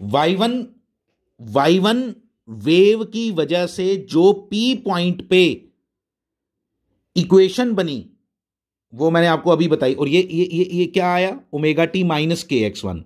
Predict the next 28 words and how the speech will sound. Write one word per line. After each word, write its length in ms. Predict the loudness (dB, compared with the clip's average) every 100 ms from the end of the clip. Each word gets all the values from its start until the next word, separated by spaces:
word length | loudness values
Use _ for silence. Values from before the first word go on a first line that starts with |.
| _
तो 80 | _ -8
क्या 140 | -2
ये 240 | 0 0 -2 -6 0
के 80 | 2 4
एक्स 240 | 2 -2 -4
वन 180 | -2
आया? 260 | -2 -4 -6 -12 _ _ _ _ _ _ _ _ _ _ _ _ _ -6
इतना 240 | -2 0 0
समझ 240 | 0 0
आया 220 | 0 0
आपको? 260 | -2 -6 -18 _ _ _ _ _ _ _ _ _ _ -6
क्योंकि 200 | -2 0
इक्वेशन 360 | 2 2 0 0
क्या 160 | 0
है 220 | 0 -4 -8
आपको 220 | -8 -4
बताई 300 | -2 0 2
है 60 | 2
मैंने, 180 | 0 -2
शिफ्टेड 380 | -4 0 0
बनेगी, 400 | 2 0 -2 -4 -12 _ _ _ _ _ _ _ _ _ _ _ _ _ _ _ _ _ -20 -4
A 360 | 2 4 6 4
sine 520 | 0 -6 -4 -4 -4 -6
omega 460 | -4 -4 -2 -2 -2 -4
t 140 | -4 -2 -2 0 0
minus 500 | 0 0 0 -2 -4
K 140 | 0 4 4
X 220 | 2 -4